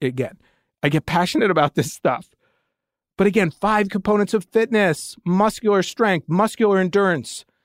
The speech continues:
cardiorespiratory endurance, flexibility, body composition, your asset allocation. So if you saw a pie chart, the visual is so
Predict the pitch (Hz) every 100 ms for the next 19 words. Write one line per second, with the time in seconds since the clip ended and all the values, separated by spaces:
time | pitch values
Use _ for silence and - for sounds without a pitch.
0 | _ _ - - 214 220 214 160 196 202
1 | - 208 208 196 170 151 165 139 127 -
2 | 220 214 202 208 208 156 170 185 202 190
3 | 202 175 180 170 156 135 - - - -
4 | 190 196 240 202 208 - 214 208 165 202
5 | 196 - 240 240 - 226 233 - 208 143
6 | _ _ _ _ _ _ _ _ - 165
7 | 185 208 220 214 180 - - 240 214 175
8 | 156